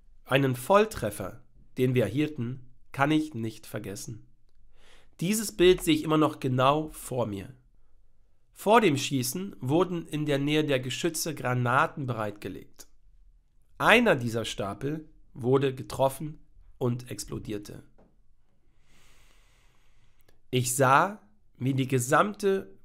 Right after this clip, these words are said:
Mannschaft, die gesamte Geschützbedienung durch die Luft geschleudert und zerrissen wurde. Keiner von ihnen hat überlebt. Wurde es zu gefährlich, weil sich die Russen zu genau auf uns eingeschossen hatten,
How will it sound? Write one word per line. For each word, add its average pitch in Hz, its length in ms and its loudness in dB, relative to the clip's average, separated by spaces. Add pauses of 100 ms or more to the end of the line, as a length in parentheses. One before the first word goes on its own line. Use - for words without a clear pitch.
Mannschaft, 139 840 -2
die 123 80 -4
gesamte 143 520 0
Geschützbedienung 127 920 -4
durch 135 240 -2
die 131 160 -4
Luft 151 320 -4
geschleudert 131 560 0
und 127 140 -6
zerrissen 123 480 -4
wurde. 104 280 -10 (840)
Keiner 127 320 0
von 101 220 -6
ihnen 98 340 -6 (300)
hat 104 200 -8
überlebt. 95 600 -12 (1500)
Wurde 190 300 6
es 202 200 2
zu 185 120 0
gefährlich, 165 580 2
weil 127 140 0
sich 151 160 -2
die 160 80 -4
Russen 151 360 0
zu 233 220 -2
genau 156 460 4
auf 120 220 -4
uns 127 160 -6
eingeschossen 120 680 -4
hatten, 180 380 -10